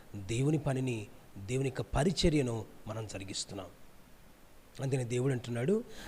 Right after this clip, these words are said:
"నీ దేవుడైన యెహోవా నీ కార్యములన్నిటిలోనూ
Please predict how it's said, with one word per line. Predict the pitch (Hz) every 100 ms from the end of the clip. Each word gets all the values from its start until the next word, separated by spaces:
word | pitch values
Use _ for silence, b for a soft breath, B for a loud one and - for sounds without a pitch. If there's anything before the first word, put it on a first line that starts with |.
| b
"నీ | 160 180
దేవుడైన | 135 226 240 202
యెహోవా | 139 165 131 107 127 - B B B
నీ | 170
కార్యములన్నిటిలోనూ | - 135 143 196 214 196 165 220 - 220 185 135 120